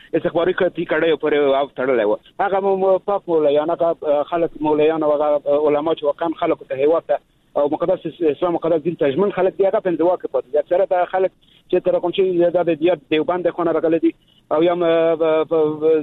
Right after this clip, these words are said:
د، د مصر د الازهر دغو، اه، ډېر افراطي کړیو د خوا نه دوی حمایه کېږي. اه، اه، د افغانستان ته، اه، د فتوا، اه، جهاد فتوا یې ورکړې. په هر حال باندې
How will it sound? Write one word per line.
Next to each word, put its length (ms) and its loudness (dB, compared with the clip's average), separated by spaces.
د، 140 0
د 40 -2
مصر 280 -2
د 100 -2
الازهر 400 0
دغو، 680 0
اه، 160 2
ډېر 220 0
افراطي 380 -4
کړیو 220 0
د 40 -4
خوا 160 -4
نه 80 0
دوی 300 2
حمایه 220 0
کېږي. 260 -8
اه، 60 2
اه، 800 2
د 20 2
افغانستان 380 -2
ته، 100 -2
اه، 580 0
د 60 0
فتوا، 280 -2
اه، 300 0
جهاد 200 0
فتوا 320 -2
یې 100 2
ورکړې. 300 -2
په 120 -2
هر 120 0
حال 140 0
باندې 240 -2